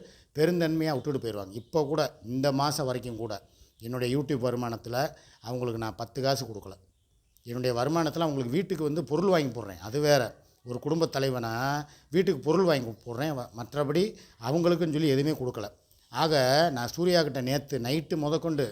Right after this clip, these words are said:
எங்களுக்குள்ள அந்த லைவ் போடும்போது, கார்ல வரும்போதே லைவ் போட்டு லைவை கட் பண்ணா பார்த்தீங்களா? அதுக்கு காரணம் என்ன?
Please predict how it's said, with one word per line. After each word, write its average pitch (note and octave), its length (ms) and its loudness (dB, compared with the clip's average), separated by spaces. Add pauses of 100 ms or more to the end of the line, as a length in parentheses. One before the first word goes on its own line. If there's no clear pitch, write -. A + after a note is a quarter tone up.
(380)
எங்களுக்குள்ள C3 360 0
அந்த C#3 200 2
லைவ் C#3+ 260 4
போடும்போது, C#3 360 2 (100)
கார்ல D3 240 4
வரும்போதே C3+ 360 2
லைவ் C3 220 2
போட்டு B2 280 -4 (400)
லைவை C#3+ 240 2
கட் C3 200 -2
பண்ணா C#3+ 260 2
பார்த்தீங்களா? A2+ 600 -2 (100)
அதுக்கு A#2+ 260 -4
காரணம் C#3 380 0
என்ன? A#2+ 160 -4